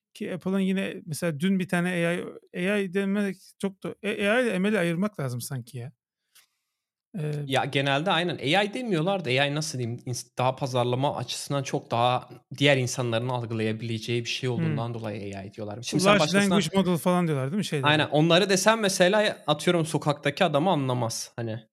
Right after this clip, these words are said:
Speaker 2: Ya da machine learning desen, makine öğrenimi desen gene anlamaz. Ama sen hani yapay zeka deyince hani insanlar hani az çok
Speaker 1: Anladım.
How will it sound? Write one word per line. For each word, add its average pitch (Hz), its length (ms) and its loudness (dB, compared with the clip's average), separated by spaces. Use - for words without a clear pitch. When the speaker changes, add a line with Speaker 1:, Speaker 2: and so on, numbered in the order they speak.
Speaker 2:
Ya 131 100 0
da 135 60 4
machine 156 400 4
learning 170 320 4
desen, 127 220 -2
makine 127 320 0
öğrenimi 147 400 2
desen 156 320 -2
gene 135 200 0
anlamaz. 107 640 -6
Ama 147 240 4
sen 151 200 2
hani 147 200 2
yapay 160 340 2
zeka 165 400 2
deyince 180 360 0
hani 165 400 -2
insanlar 147 480 0
hani 147 160 0
az 151 240 -2
çok 151 140 -8
Speaker 1:
Anladım. 131 200 -8